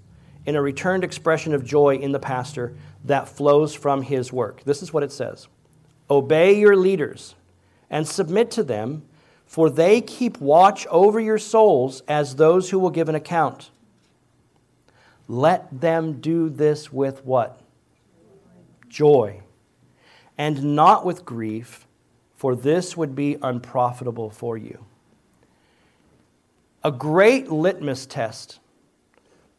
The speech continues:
for the spiritual well-being of ourselves can be in some way measured by the amount of joy that the pastor experiences at the prospect of being our pastor.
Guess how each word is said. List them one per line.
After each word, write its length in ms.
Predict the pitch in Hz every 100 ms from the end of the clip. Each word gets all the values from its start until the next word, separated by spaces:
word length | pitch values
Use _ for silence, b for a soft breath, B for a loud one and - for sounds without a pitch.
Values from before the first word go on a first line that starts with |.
| -
for 80 | 139
the 80 |
spiritual 840 | 127 - 185 202 208 208 190 175 175
well-being 640 | 151 170 147 165 175 160
of 100 | 139
ourselves 720 | 139 131 - 156 151 131 127
can 260 | - 147 135
be 320 | 143 143 -
in 140 | 135
some 320 | 131 185 240
way 220 | 247 175 160
measured 760 | 151 170 208 180 151 135 131 b b b
by 240 | 131 160 165
the 140 | 165
amount 400 | 151 160 185 185
of 100 | 147
joy 480 | 120 147 185 196 170
that 140 | 156
the 60 | 143
pastor 540 | - 156 165 160 160
experiences 920 | 147 139 - 170 170 160 135 135 131
at 180 | - 131
the 60 | 123
prospect 720 | - 151 156 - 120 123 -
of 220 | 127 110
being 360 | 120 156 131 120
our 160 | 120 117
pastor. 460 | 143 147 - -